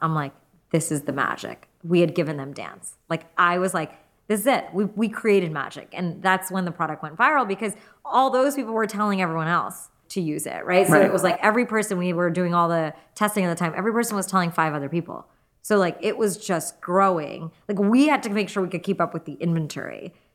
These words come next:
Speaker 1: And so it was just, it became, like, a very, very fast moving situation.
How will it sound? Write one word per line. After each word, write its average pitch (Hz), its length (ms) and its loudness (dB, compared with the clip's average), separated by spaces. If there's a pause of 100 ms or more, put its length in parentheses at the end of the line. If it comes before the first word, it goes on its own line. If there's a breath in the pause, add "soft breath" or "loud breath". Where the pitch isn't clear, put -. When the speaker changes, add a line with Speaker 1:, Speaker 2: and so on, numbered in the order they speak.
(160)
Speaker 1:
And 185 160 2
so 185 200 2
it 226 160 2
was 233 180 0
just, 220 160 -6
it 202 140 -2
became, 240 320 2
like, 202 160 0
a 180 80 2
very, 185 720 2
very 175 360 0
fast 156 380 0
moving 165 260 -6
situation. 180 680 -4